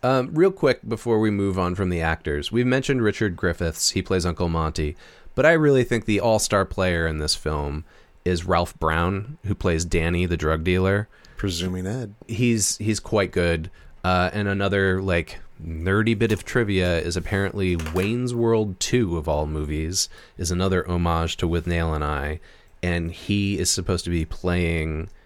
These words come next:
Speaker 1: a version of Danny
Speaker 2: Ah,
Speaker 1: in
Speaker 2: nice.
Speaker 1: Wayne's World two.
Speaker 2: Isn't Presuming Ed also in Alien three?
Speaker 1: He is. He,
Speaker 2: Yeah.
Speaker 1: that's part of the
Speaker 2: That's
Speaker 1: homage.
Speaker 2: part of the,
Speaker 1: Let's
Speaker 2: yeah.
Speaker 1: just skip ahead to the Alien three thing since we've mentioned it <laughs> twice now. Hold on.
Speaker 2: Sorry, it's just stuck in my head. And
Speaker 1: Uh,
Speaker 2: I, McGann is an actor who I know I know, but I never recognize him.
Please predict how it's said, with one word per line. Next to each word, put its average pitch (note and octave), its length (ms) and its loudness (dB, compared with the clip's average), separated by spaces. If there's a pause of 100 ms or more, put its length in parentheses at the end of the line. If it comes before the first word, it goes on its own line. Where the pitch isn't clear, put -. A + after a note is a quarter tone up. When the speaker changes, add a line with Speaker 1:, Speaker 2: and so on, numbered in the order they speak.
(220)
Speaker 1:
a F2+ 120 2
version F2 680 0
of D#2 280 -4
Danny D#2+ 240 -2
Speaker 2:
Ah, F#2+ 420 -4
Speaker 1:
in E2+ 140 0
Speaker 2:
nice. E2+ 80 0
Speaker 1:
Wayne's E2+ 260 -2
World D#2 320 -4
two. - 280 -8 (580)
Speaker 2:
Isn't G3 360 0
Presuming D3 520 0
Ed B2+ 260 0
also B2 760 -4
in A#2+ 180 -6
Alien A2+ 420 -4
three? A#2+ 360 -4 (200)
Speaker 1:
He A#2+ 220 2 (100)
is. F#2+ 720 0
He, - 200 -6
Speaker 2:
Yeah. G#2 100 2
Speaker 1:
that's G#2 180 0
part G#2+ 240 0
of G2 60 -2
the - 60 2
Speaker 2:
That's F#2 100 2
Speaker 1:
homage. F#2 160 0
Speaker 2:
part A2+ 140 2
of F#2 100 -4
the, F#2 340 -2
Speaker 1:
Let's F#3 220 4
Speaker 2:
yeah. F3+ 80 -2
Speaker 1:
just A2 320 0
skip - 320 2
ahead E2 240 0
to E2 60 -2
the D#2 160 -2
Alien D#2+ 340 -2
three E2 260 -2
thing D#2+ 240 -2
since E2 180 -4
we've D#2+ 140 -2
mentioned D#2+ 320 -4
it D#2 120 -4
<laughs> - 0 -
twice - 500 0
now. F#2 220 0
Hold E2 140 -2
on. G#2+ 100 4
Speaker 2:
Sorry, G#2 360 0
it's - 180 -4
just E3 180 2
stuck A2 260 -4
in F2+ 80 -6
my E2+ 160 -8
head. F2+ 260 -6
And A#2 100 -2
Speaker 1:
Uh, F#2 260 4
Speaker 2:
I, - 240 -8
McGann D3+ 460 2
is F3 160 2
an C3+ 100 -2
actor A2+ 440 -4
who G#2+ 220 0
I G2 80 0
know G#2 320 0
I G2 100 0
know, F#2+ 300 -2
but F#2 140 -4
I F2+ 80 -4
never F#2 300 -4
recognize F2 720 -10
him. - 200 -16